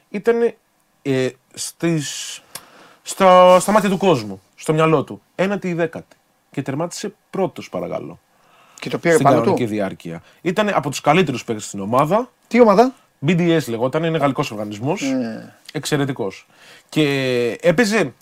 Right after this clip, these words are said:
Speaker 1: σε μια μεγαλύτερου βεληνικούς ομάδα, τη Vitality, την προηγούμενη σεζόν και πολλά χρόνια τώρα.
Speaker 2: Μάλιστα.
Speaker 1: Και όταν πήγε στην B D S,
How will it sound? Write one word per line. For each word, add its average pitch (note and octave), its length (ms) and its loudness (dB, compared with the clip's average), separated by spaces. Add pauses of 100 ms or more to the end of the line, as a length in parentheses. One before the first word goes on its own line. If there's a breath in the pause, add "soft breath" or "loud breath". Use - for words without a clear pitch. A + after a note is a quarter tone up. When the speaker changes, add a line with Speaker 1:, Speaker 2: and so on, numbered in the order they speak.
(400 loud breath)
Speaker 1:
σε - 260 -2
μια F#3 280 0
μεγαλύτερου G3 600 0
βεληνικούς D3 520 -2
ομάδα, B2+ 280 0
τη B2 140 -8
Vitality, B2+ 480 0
την A2 180 -8
προηγούμενη A2+ 380 -6
σεζόν G#2 440 -8
και C3+ 120 -8 (140)
πολλά C#3 220 2
χρόνια B2+ 340 -4
τώρα. G#2+ 420 -4
Speaker 2:
Μάλιστα. A#2 360 -8 (260 soft breath)
Speaker 1:
Και - 120 0
όταν F#3 220 4
πήγε F#3 160 -4
στην F3+ 180 -4
B - 20 0
D D#3 120 -4 (460)
S, F#3 40 -2